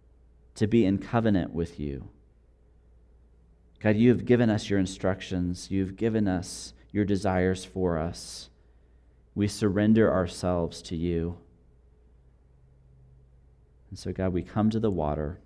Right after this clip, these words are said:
We come to the table now. It's in your Son's name we pray. Amen. One of the questions that comes up a lot, uh, in,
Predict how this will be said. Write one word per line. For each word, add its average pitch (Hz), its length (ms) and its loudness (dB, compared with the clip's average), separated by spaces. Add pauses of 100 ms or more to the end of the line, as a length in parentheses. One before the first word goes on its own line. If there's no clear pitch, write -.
(260)
We - 80 -10
come 98 240 -2
to 104 60 -2
the 104 120 -2
table 82 380 -4
now. 69 320 -6 (1700)
It's - 120 -20
in 95 60 -8
your 87 80 -4
Son's 90 300 -4
name 87 120 -2
we 87 80 -2
pray. 60 320 -10 (300)
Amen. 87 260 -14 (640)
One 110 180 4
of 98 120 2
the 92 120 0
questions 98 600 -2
that 90 140 -6
comes 95 320 -2
up 90 200 -4
a 78 60 -2
lot, 90 600 0 (300)
uh, 85 180 -10
in, 90 420 -4